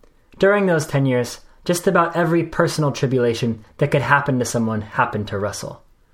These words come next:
In his autobiography, he wrote, "The end of this century marked the end of this sense of triumph. And from that moment onwards, I began to be assailed by intellectual and emotional problems,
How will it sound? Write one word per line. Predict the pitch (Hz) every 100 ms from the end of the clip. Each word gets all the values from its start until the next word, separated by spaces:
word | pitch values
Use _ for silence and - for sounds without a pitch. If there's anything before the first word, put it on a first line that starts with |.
| _ _ _ _ _
In | 175
his | 185 160
autobiography, | 165 147 139 131 127 - 117 110 -
he | 143
wrote, | 135 127 - - - - -
"The | 170 190
end | 208
of | 214
this | 190 185
century | 156 143 139 117 110 - - -
marked | 135 139
the | 139 135
end | 135 135
of |
this | 123 117
sense | - 113
of | 113
triumph. | - 104 98 101 - _ _ - -
And | 156 160
from | - 190 185
that | 160 156 143
moment | 135 135 120
onwards, | 127 123 123 117 110 - - - -
I | 139 156
began | 165 151 151 143
to | 135
be | 131
assailed | 123 - 127 120 117 -
by | - 135
intellectual | 147 160 147 151 147 139 135
and | 131 123
emotional | 120 135 139 131 117
problems, | 117 107 107 101 -